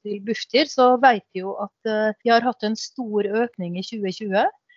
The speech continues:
Jeg mener at jeg leste i en eller annen rapportering at det var over fjorten tusen henvendelser. Mulig jeg tar feil her, men i hvert fall en stor økning. Og noe som også jeg vet da, eh, er at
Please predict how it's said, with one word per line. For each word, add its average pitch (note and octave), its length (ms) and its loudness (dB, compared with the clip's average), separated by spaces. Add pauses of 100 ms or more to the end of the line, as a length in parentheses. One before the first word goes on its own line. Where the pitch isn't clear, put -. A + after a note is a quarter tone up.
(160)
Jeg A3 100 0
mener A3+ 500 4
at - 120 -4
jeg G3 160 -2
leste A#3+ 380 0
i F3 120 -4
en G3 100 0
eller G3+ 120 0
annen F3+ 160 0
rapportering F3 680 -2
at D3+ 120 -8
det G3 80 -8
var G3 140 0
over F3 160 -4
fjorten - 600 -10
tusen F3+ 280 -8
henvendelser. F3 720 -2
Mulig G3+ 320 2
jeg - 60 -10
tar G#3+ 140 2
feil F3 320 2
her, A3+ 200 6 (300)
men B3 80 0
i B3+ 40 2
hvert B3+ 120 2
fall G#3+ 120 -6
en A3 80 -6
stor A3 500 -4
økning. B3 500 -2 (120)
Og C4+ 80 2
noe C4+ 280 4
som B3 260 -2
også G3+ 840 0
jeg E4 160 2
vet A#3+ 320 4 (120)
da, F#3+ 200 2 (260)
eh, A3+ 340 2
er - 160 0
at G3 100 -4